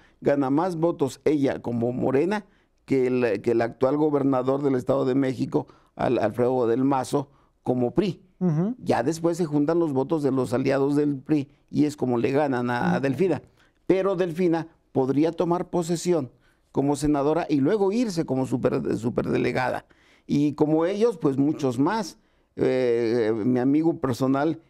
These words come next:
Speaker 1: Jesús Zambrano Grijalva, fundador de los partidos anteriores al P R D, li-, luchador social desde la época de la guerrilla de la Liga Comunista, veintitrés de septiembre,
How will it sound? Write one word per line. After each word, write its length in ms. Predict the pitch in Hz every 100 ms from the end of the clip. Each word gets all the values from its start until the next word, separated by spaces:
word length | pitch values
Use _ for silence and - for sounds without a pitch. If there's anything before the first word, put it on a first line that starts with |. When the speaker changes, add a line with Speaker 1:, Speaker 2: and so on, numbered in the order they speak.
| _
Speaker 1:
Jesús 260 | 127 120 135
Zambrano 420 | 147 143 151 151
Grijalva, 520 | 151 135 143 156 156
fundador 640 | 131 139 127 127 139 143 - _ _ -
de 120 | 131
los 160 | 127
partidos 500 | - 123 117 143 135
anteriores 460 | 123 120 127 135 139
al 160 | 135 117
P 120 | 135
R 180 | 131 127
D, 240 | 139 151 - _ _
li-, 360 | 147 143 135 135
luchador 540 | 135 131 127 135 151
social 440 | 156 131 139 147
desde 260 | 151 131 123
la 160 | 123 131
época 320 | 139 - 120
de 80 | 123
la 120 | 117
guerrilla 480 | 117 131 147 147 - - _ _
de 100 | 143
la 100 | 143
Liga 280 | 139 160 170
Comunista, 500 | 147 139 143 156 156
veintitrés 400 | 135 131 123 127
de 100 | 160
septiembre, 760 | 147 120 113 160 170 156 156